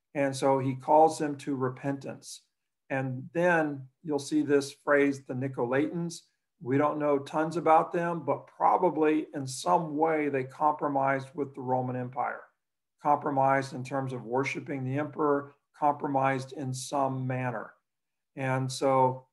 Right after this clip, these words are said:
Jesus hates their works, their works of compromise. And this church does too, the church in Ephesus. Now, finally, every letter ends with a promise.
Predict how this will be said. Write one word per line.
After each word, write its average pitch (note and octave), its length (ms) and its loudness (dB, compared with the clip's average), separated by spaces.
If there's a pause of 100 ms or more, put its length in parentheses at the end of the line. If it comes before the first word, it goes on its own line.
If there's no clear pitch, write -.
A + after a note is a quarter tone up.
Jesus C#3 500 -2 (120)
hates D#3 460 -2 (100)
their C3 220 0
works, C3 640 0
their B2+ 140 -4
works C3 360 -4
of B2+ 140 -12
compromise. B2 840 -6 (300)
And C#3+ 260 0
this C#3 200 0
church B2+ 380 -4
does B2 280 -4
too, A#2 380 -6
the C#3+ 60 -20
church B2+ 320 -12
in B2+ 100 -10
Ephesus. A2+ 600 -8 (520)
Now, C3+ 180 6
finally, D#3 600 4 (580)
every E3 720 4 (440)
letter C#3+ 460 6
ends C#3 320 -4
with C3 140 -4
a C3 60 -12
promise. - 680 0